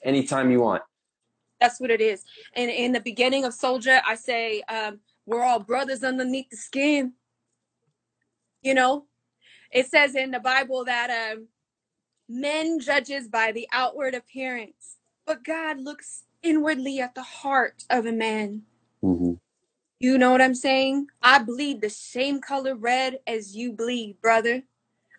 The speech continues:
Speaker 2: I bleed the same color you bleed, sister. They want us divided because when Jesus was here, he said, "I have come to make them one."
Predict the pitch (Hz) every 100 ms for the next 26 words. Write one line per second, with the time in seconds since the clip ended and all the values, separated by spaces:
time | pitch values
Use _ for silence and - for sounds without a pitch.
0 | - 269 269 277 269 254 254 - - 294
1 | 302 294 - 311 294 285 269 285 285 311
2 | 285 247 - 302 302 - 330 403 _ _
3 | _ _ _ _ - 269 285 392 480 453
4 | 427 330 247 240 208 - - _ _ _
5 | _ - 285 320 302 277 - _ _ _
6 | - 277 277 320 339 381 - 330 - 349
7 | 330 285 302 - 285 - 277 302 269 -
8 | 302 277 262 262 240 220 - 202 214 208
9 | 202 240 254 240 214 185